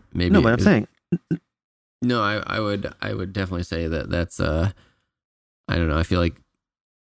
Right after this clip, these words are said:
Speaker 1: um, maybe, I guess,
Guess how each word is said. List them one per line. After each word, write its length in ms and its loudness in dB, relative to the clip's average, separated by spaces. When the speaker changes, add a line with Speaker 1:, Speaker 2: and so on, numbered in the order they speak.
Speaker 1:
um, 600 -4
maybe, 460 0
I 60 2
guess, 360 -2